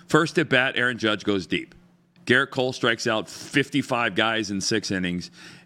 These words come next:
and the Mets put Justin Verlander on the injured list. I'm just like, I, I, you know, I know Gary's listening. I feel sorry for you, Gary. I'm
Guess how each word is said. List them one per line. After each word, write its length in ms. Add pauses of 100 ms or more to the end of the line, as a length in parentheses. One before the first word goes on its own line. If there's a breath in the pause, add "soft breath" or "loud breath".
and 320
the 40
Mets 220
put 180
Justin 320
Verlander 420
on 80
the 100
injured 260
list. 300 (800)
I'm 160
just 260
like, 180
I, 120 (180)
I, 300
you 100
know, 220
I 100
know 240
Gary's 480
listening. 480
I 80
feel 220
sorry 400
for 120
you, 120
Gary. 340
I'm 140